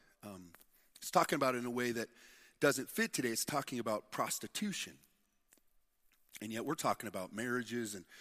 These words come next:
we're talking about relationships that are different, right? They're, certainly God is okay with marriage, and he'd be okay if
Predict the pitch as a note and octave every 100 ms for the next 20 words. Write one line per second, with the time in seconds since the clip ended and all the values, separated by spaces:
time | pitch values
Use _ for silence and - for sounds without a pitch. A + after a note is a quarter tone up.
0 | - - - A#2+ B2 A2+ A2 A#2 A2 G#2
1 | - - G2+ G2+ E3 - F#2 G#2 G#2 G#2
2 | - - - - - F3 B2 C3 B2 B2+
3 | A2+ A#2 - A#2+ A2+ - F3+ E3+ A#2 A#2+
4 | A#2 A#2 C3+ - - F#3 E3+ D3+ B2+